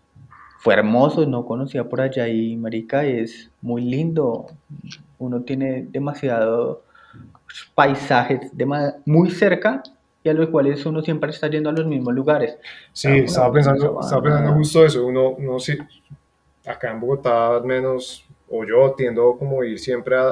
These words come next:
Speaker 2: hacia, hacia el norte, hacia las mismas salidas, y se pierde uno de,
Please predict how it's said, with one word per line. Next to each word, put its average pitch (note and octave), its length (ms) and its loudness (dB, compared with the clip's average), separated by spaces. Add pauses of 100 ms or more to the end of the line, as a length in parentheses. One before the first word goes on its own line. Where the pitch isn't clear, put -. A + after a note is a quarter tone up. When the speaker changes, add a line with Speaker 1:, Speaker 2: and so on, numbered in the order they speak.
Speaker 2:
hacia, B2 300 0
hacia A2+ 260 -6
el G#2 100 -8
norte, C#3 400 0
hacia C#3 220 -4
las A2 140 -10
mismas A2 280 -10
salidas, B2 600 -2 (840)
y A#2 500 -6
se A#2 120 -10
pierde A2 300 -4
uno C3 380 2
de, C3 500 2